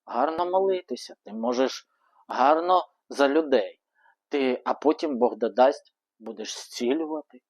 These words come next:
буде через тебе зцілювати. Потім Бог додасть, будеш чудотворити щось. Потім Бог додасть, будеш пророкувати, тим більше написано в Слові, да?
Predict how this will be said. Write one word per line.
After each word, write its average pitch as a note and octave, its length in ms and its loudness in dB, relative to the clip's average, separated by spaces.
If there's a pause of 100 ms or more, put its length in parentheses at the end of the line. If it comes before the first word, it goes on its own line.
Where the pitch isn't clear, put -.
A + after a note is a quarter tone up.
(200)
буде C3+ 240 -4
через E3+ 360 -6
тебе F3+ 260 -2
зцілювати. D#3 760 -6 (480)
Потім G3+ 400 2
Бог G#3+ 300 6
додасть, G#3 500 4
будеш G3 320 4
чудотворити F#3 1000 4
щось. - 580 0 (760)
Потім E3+ 400 2
Бог F#3+ 240 4
додасть, G3 520 4
будеш F#3+ 280 4
пророкувати, F#3 920 6
тим A#2+ 260 -6
більше A#2+ 320 -2
написано F3+ 580 2
в F#3+ 60 -8
Слові, B3 360 2
да? A2 220 4